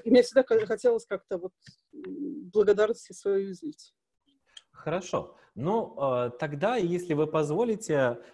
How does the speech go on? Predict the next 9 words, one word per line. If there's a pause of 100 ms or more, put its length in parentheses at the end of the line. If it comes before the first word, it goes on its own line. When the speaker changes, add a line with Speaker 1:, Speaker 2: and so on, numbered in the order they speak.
(120)
Speaker 2:
э,
я
предлагаю
как
раз
затронуть
тему
молитвы
Богородицы